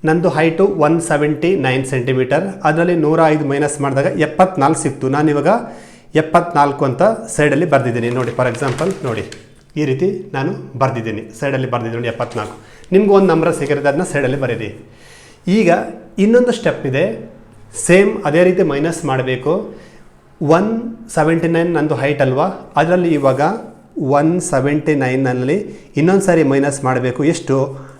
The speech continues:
ಹಂಡ್ರೆಡ್ ಮೈನಸ್ ಮಾಡಬೇಕು. ಈಗ ನಿಮ್ಮ ಹೈಟ್ ಎಷ್ಟಿದೆಯಲ್ಲ ಅದರಲ್ಲಿ ಹಂಡ್ರೆಡ್ ಮೈನಸ್ ಮಾಡಿ. ಒಂದು ನಂಬರ್ ಬಂತಾ? ಈಗ ನನ್ನ ನಂಬರ್ ಬಂತು, ಇವಾಗ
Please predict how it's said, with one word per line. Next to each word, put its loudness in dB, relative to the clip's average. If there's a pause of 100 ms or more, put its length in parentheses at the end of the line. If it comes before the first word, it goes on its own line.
(120)
ಹಂಡ್ರೆಡ್ 0
ಮೈನಸ್ -2
ಮಾಡಬೇಕು. -8 (680)
ಈಗ 4
ನಿಮ್ಮ 4
ಹೈಟ್ 0
ಎಷ್ಟಿದೆಯಲ್ಲ 0
ಅದರಲ್ಲಿ 2
ಹಂಡ್ರೆಡ್ 2
ಮೈನಸ್ 2
ಮಾಡಿ. 4 (2000)
ಒಂದು -2
ನಂಬರ್ 0
ಬಂತಾ? 0 (380)
ಈಗ 4
ನನ್ನ 4
ನಂಬರ್ 4
ಬಂತು, 0
ಇವಾಗ 2